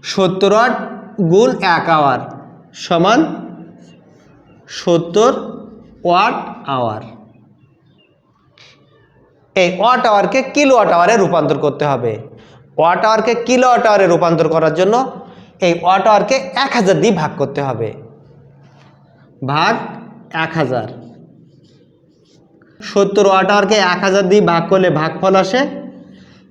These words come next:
জিরো পয়েন্ট জিরো সেভেন কিলো ওয়াট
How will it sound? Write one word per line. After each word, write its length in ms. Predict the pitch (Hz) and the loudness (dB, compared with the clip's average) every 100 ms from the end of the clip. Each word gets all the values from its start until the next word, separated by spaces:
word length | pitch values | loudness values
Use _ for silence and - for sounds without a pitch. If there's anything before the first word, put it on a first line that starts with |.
| 147 143 | -4 2
জিরো 220 | 185 180 180 | 4 4 2
পয়েন্ট 300 | 196 202 196 156 | 2 2 2 2
জিরো 200 | 175 175 170 - | 4 4 2 0
সেভেন 300 | 175 202 262 285 - - - - - - - | 0 2 2 0 -6 -14 -16 -20 -20 -16 -2
কিলো 380 | 185 180 202 262 - - - - - | 2 4 4 2 0 -10 -16 -20 -10
ওয়াট 320 | 156 160 233 | -2 0 0